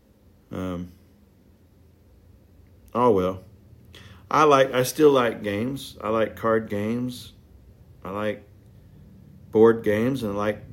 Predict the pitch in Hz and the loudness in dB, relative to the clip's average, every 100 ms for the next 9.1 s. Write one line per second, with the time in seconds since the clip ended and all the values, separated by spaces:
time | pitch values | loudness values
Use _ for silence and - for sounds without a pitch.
0 | - - - 117 131 127 - 92 90 87 | -20 -18 -4 2 2 0 -6 -6 -6 -8
1 | - - - 92 110 - 135 135 107 107 | -14 -18 -16 -10 -10 -4 -6 -2 -2 0
2 | 117 120 110 85 101 98 101 - 90 90 | -2 -6 -6 -6 -4 -4 -8 -12 -16 -10
3 | 113 - 110 107 117 110 107 - 117 117 | -10 -6 -6 -6 -6 -8 -8 -6 -2 -2
4 | 92 - _ _ _ - _ - _ _ | -4 -14 _ _ _ -20 _ -20 _ _
5 | _ - _ _ _ _ - - 90 87 | _ -20 _ _ _ _ -18 -12 -8 -8
6 | 85 - _ _ _ _ - _ _ _ | -12 -18 _ _ _ _ -20 _ _ _
7 | _ - 98 110 127 139 120 143 127 92 | _ -6 -2 2 2 2 0 0 2 0
8 | 85 104 87 95 104 101 85 85 85 92 | 0 -2 -2 0 0 -2 -6 -8 -8 -14